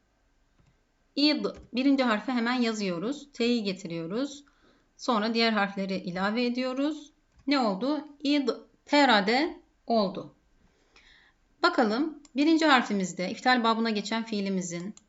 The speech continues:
taradenin birinci harfi nedir? İtbak harflerinden bir harftir, tığdır. Bu durumda iftalenin T'si arkadaşlar ne yapar? Tığya dönüşür. Ne olur? İd darade olur. İd darade.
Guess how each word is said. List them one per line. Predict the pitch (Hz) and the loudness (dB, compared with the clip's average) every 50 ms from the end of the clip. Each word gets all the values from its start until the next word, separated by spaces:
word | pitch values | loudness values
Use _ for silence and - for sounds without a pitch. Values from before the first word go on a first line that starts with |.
| _ _ | _ _
taradenin | - 233 226 214 185 190 185 185 202 214 | -4 -2 0 0 0 0 -2 -2 -2 0
birinci | 226 233 254 247 240 247 | 0 0 2 2 2 2
harfi | 233 214 208 208 - 240 | 2 0 0 0 0 -2
nedir? | 220 185 214 214 | -2 -2 -2 -4
İtbak | - 214 - - 247 247 | -6 -6 -6 -6 -2 0
harflerinden | 226 196 190 196 190 185 185 190 220 226 208 | 0 0 0 0 -2 -2 0 0 -2 -2 -2
bir | 190 202 190 | -4 -4 -4
harftir, | 190 214 214 214 - - - 175 185 | -2 -2 -4 -4 -6 -8 -10 -10 -10
tığdır. | 185 - - - 226 220 185 160 190 202 - - _ _ - - - - - _ _ - | -10 -10 -6 -4 -4 -4 -4 -6 -8 -10 -10 -12 _ _ -20 -20 -20 -20 -20 _ _ -6
Bu | 311 311 | -2 0
durumda | 320 311 294 285 277 262 254 269 | 2 4 4 6 6 6 4 4
iftalenin | 262 262 - - 302 302 294 269 254 240 240 269 330 - - - _ _ _ _ _ _ _ _ _ _ _ _ - | 2 -2 -2 0 2 4 4 4 4 2 2 0 -2 -6 -10 -20 _ _ _ _ _ _ _ _ _ _ _ _ -2
T'si | - 240 240 226 226 - - 202 214 247 - - - - | 0 2 2 2 0 -2 -4 -4 -4 -4 -8 -8 -4 -2
arkadaşlar | 196 196 190 196 175 185 180 185 - 247 254 262 262 | -2 -2 -2 -4 -4 -6 -6 -6 -6 -4 -4 -2 -2
ne | 233 | -2
yapar? | 180 160 - - 226 247 - - - - - _ _ _ _ _ | -2 -2 -2 -2 -2 -2 -4 -6 -14 -20 -20 _ _ _ _ _
Tığya | - - 247 247 247 233 254 254 226 185 - - - | -4 0 2 2 2 4 2 2 2 0 -4 -6 -6
dönüşür. | 190 175 - - - - - 277 294 302 | -6 -6 -6 -8 -10 -8 -6 -4 -2 2
Ne | 285 277 | 2 2
olur? | 247 208 190 240 320 330 - - _ _ - | 2 2 0 0 -2 -4 -6 -12 _ _ 2
İd | 277 302 320 302 285 - - - - _ _ _ _ - | 4 4 4 2 0 -4 -10 -14 -20 _ _ _ _ -4
darade | 196 220 262 285 285 294 285 285 - 202 220 233 220 226 247 269 - - | 2 4 6 6 6 2 -2 -8 -6 -2 0 0 0 0 0 0 0 -2
olur. | 208 190 151 - - - - _ _ _ _ _ - | -4 -4 -4 -6 -12 -18 -20 _ _ _ _ _ -4
İd | 254 269 285 254 - - - - _ _ _ _ - 196 | -2 0 0 0 -2 -6 -10 -14 _ _ _ _ -2 2
darade. | 247 262 233 208 185 160 175 165 | 4 4 4 4 0 -2 -6 -10